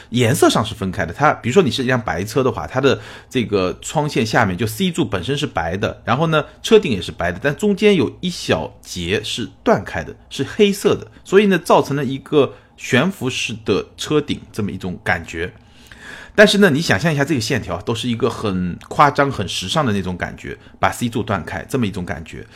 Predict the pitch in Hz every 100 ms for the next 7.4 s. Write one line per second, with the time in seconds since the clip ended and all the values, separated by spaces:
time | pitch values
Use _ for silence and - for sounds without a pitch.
0 | - - - - - 233 240 147 107 196
1 | 135 92 85 - - 196 180 139 98 101
2 | 143 151 - - - 104 98 165 175 143
3 | 95 85 92 80 87 156 202 107 117 120
4 | 110 107 107 110 92 87 90 - - 92
5 | 95 92 - 110 113 110 - 98 - 76
6 | - - - - - 170 165 165 156 147
7 | 98 92 90 85